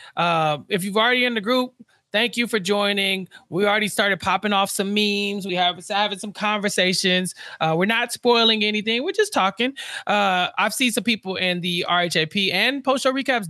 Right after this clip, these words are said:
Discord talking. Uh, Jessica Frey leading a lot of those conversations, as she is one of our associates,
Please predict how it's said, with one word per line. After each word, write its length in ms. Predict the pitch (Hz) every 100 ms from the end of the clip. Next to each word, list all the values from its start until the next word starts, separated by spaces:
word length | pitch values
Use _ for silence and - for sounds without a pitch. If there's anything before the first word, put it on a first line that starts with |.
| 143
Discord 680 | 175 208 - 247 254 262 262
talking. 600 | 240 233 240 247 247 240
Uh, 240 | 185 175
Jessica 340 | 160 196 - 190
Frey 300 | 165 214 208
leading 280 | 196 202 202
a 60 |
lot 180 | 196 196
of 60 | 196
those 180 | 202
conversations, 640 | 185 208 196 190 104 190 190
as 140 | 175
she 220 | 180 165
is 100 | 180
one 140 | 175 185
of 80 | 175
our 100 | 160
associates, 560 | - 165 160 180 170